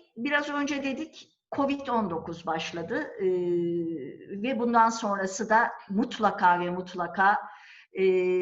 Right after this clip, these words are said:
pek çok şeyler okuyoruz, görüyoruz ama, e, gıdayla ilgili büyük sıkıntılarımızın olacağı söyleniyor ve öyle gerçekten. Ee, bu arada başta da belirttiğim gibi ben insan zenginiyim.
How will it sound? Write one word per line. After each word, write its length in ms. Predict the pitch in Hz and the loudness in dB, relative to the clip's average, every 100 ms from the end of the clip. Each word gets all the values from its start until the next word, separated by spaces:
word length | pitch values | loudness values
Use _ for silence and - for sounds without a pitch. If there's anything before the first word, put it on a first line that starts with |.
| 180 175 | 0 0
pek 200 | 240 226 | 2 2
çok 220 | 240 220 | 2 0
şeyler 500 | - 220 208 202 202 | 2 4 8 8 8
okuyoruz, 640 | 214 214 233 214 196 190 185 | 2 0 4 4 4 -2 2
görüyoruz 560 | 202 202 202 196 269 - | 4 6 4 2 -2 2
ama, 440 | 196 185 170 175 - _ _ | 4 4 2 -4 -16 _ _
e, 340 | - 190 180 180 | -8 -4 -4 -4
gıdayla 640 | 175 220 269 277 262 226 | -2 2 6 6 6 2
ilgili 600 | 226 214 196 202 233 196 | 0 -2 -2 -2 0 2
büyük 260 | 220 302 - | 2 2 -2
sıkıntılarımızın 920 | - - 240 220 226 226 226 226 247 | -4 -2 -2 0 2 4 4 2 0
olacağı 460 | 185 170 170 156 | 0 -2 -2 -4
söyleniyor 760 | 160 - 156 156 156 185 247 214 | -4 -4 -4 -2 -4 -2 0 2
ve 140 | 214 208 | 2 2
öyle 440 | 185 156 143 220 _ _ _ - | 0 0 -4 -8 _ _ _ -6
gerçekten. 680 | 180 160 - - - 190 - - _ _ _ _ _ _ _ _ - | -4 -4 -8 -12 -4 -4 -4 -16 _ _ _ _ _ _ _ _ -6
Ee, 640 | 190 185 180 180 175 175 170 165 165 120 78 73 - - | -2 -2 -2 -4 -2 -2 -2 -4 -6 -8 -12 -16 -20 -12
bu 200 | 226 339 | -4 4
arada 520 | 403 294 240 262 294 - - - _ - | 4 6 4 4 4 2 -10 -20 _ -6
başta 520 | 214 262 - 294 302 | 2 2 2 0 2
da 120 | 285 | 4
belirttiğim 680 | 254 247 254 - 269 269 214 | 2 -2 -4 -2 -2 0 -2
gibi 240 | 190 190 | 0 4
ben 220 | 214 220 226 | 6 6 2
insan 420 | 214 208 240 233 | -2 2 2 2
zenginiyim. 720 | 208 185 180 175 180 214 254 | 0 -2 -2 -4 -2 0 -2